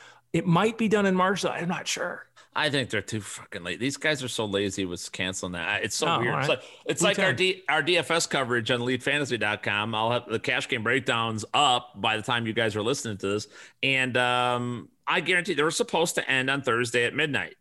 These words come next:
Speaker 2: the early bird. I guarantee I'm gonna wake up Friday and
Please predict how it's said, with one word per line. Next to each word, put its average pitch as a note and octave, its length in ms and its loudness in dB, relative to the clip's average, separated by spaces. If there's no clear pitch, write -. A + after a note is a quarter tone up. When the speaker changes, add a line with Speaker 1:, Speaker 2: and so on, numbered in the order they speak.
Speaker 2:
the G2 220 0
early B2+ 220 2
bird. F2 300 -6
I A2 60 0
guarantee C#3+ 440 0
I'm B2+ 100 0
gonna A#2+ 120 -2
wake A#2 200 0
up G#2+ 120 -6
Friday G#2+ 440 0
and F#2+ 300 -4